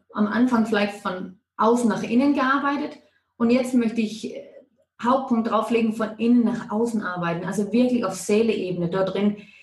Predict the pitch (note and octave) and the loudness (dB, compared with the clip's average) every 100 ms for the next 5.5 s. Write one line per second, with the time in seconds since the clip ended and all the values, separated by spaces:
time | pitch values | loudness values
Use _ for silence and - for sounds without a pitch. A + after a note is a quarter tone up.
0 | _ _ G3 F#3 F3+ F3+ G#3 A3+ A3+ A3+ | _ _ 2 4 4 -2 2 2 4 2
1 | A3+ - F#3+ G3 G3 G3 F#3 F3+ - A3+ | 2 -2 -6 -8 -8 -8 -6 -6 0 2
2 | A3+ A3 A3 G#3+ G#3 F#3 F3+ F#3+ G3+ A#3 | 4 4 4 2 -2 -8 -10 -4 0 2
3 | A#3+ A3+ G#3+ A3 G3 F#3 F#3 G#3+ A#3 A#3+ | 2 -2 -2 -4 -4 -6 0 4 4 4
4 | A3 A3 A3+ A3+ - _ _ G#3+ G3 - | 2 2 0 -2 -10 _ _ -8 -6 -4
5 | G3 G3+ G3 E3 E3 | 0 0 0 -6 -8